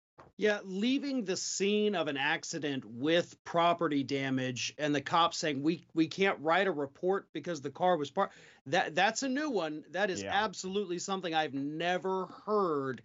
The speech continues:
Speaker 1: i-, in any <laughs> state in this country. So right off the bat, as soon as I, I, I saw that part, it's like, all right, I already don't believe anything these cops are saying.
Speaker 2: Yeah.
Speaker 1: Absolutely a farce from the start.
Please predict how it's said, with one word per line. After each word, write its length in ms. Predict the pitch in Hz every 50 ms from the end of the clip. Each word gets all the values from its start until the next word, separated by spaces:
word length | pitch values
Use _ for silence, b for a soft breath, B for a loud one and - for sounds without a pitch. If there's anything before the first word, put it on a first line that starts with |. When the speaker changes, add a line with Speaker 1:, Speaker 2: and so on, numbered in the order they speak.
| b b b b b _ _
Speaker 1:
i-, 60 | 170
in 340 | 170 - - 175 170 165 - -
any 280 | 190 208 214 220 214
<laughs> 0 |
state 720 | 190 - - - - - - - - 202 190 170 165 - -
in 220 | - 156 165 190 180
this 180 | 165 160 147
country. 480 | - - 226 247 233 226 - 170 143 139
So 320 | - - 170 160 151 139 b b b b b b b
right 380 | - 139 143 175 190 214 240 240
off 180 | 240 240 233
the 100 | - 208
bat, 300 | 165 147 180 180 175 180
as 160 | - 170 165 -
soon 220 | - 202 233 240
as 160 | 247 220 175
I, 160 | 190 180 170
I, 300 | 170 120 165 165 165 143 160
I 60 | 160
saw 240 | 151 - - 185 180
that 180 | 180 185 180 180
part, 160 | 175 170 156
it's 120 | 151 -
like, 180 | 175 160 160 -
all 80 | 147 170
right, 180 | 160 143 - -
I 180 | - 147 151
already 340 | 156 180 202 208 202 185 170
don't 260 | 143 170 165 175 -
believe 380 | - 165 151 151 143 143 139 - -
anything 440 | 151 160 165 170 165 165 160 143
these 160 | 139 139 127 -
cops 280 | - 131 127 127 -
are 80 | 127 117
saying. 360 | - - 104 90 80 85 - b b b b b b
Speaker 2:
Yeah. 140 | 156 147 143
Speaker 1:
Absolutely 840 | 151 170 180 185 160 - - 190 185 175 165 151 143 165 156 151 - -
a 120 | 127 135
farce 760 | - - - - - - 180 170 165 - - - - - - - _ _ _ _ _ _ _ _ _
from 260 | 185 175 165 156 151 143
the 80 | 135
start. 420 | 127 - - - 123 107 90 -